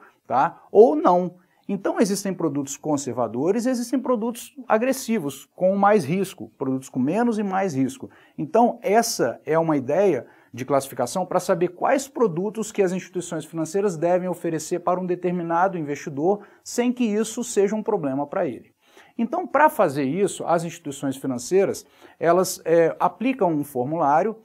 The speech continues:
né, é, é, né, chamado de A P I, que é a avaliação do perfil do investidor, ou também suitability, são as duas formas que você ouve no mercado falar, os dois termos que designam,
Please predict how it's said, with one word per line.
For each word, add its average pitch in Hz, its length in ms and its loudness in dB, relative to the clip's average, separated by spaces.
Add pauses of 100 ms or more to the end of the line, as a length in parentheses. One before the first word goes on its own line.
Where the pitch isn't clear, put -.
(180)
né, 165 320 0 (180)
é, 131 120 0
é, 123 440 -2
né, 127 380 -6
chamado 143 440 0
de 135 140 -4
A 156 140 6
P 165 200 2
I, 190 280 -2 (200)
que 160 120 0
é - 20 6
a 143 40 6
avaliação 151 520 2
do 202 80 -10
perfil 147 240 -4
do 139 60 -2
investidor, 135 540 -2
ou 147 140 -4
também 139 440 -4
suitability, 147 680 -6
são 135 240 -6
as 120 80 -4
duas 139 240 -6
formas 131 380 -2
que - 80 -14
você 123 420 -8 (200)
ouve 135 260 -2
no 131 80 0
mercado 113 340 -6
falar, 123 240 -2
os 131 100 -2
dois 131 200 -4
termos 131 260 -6
que - 80 -16
designam, 135 640 -4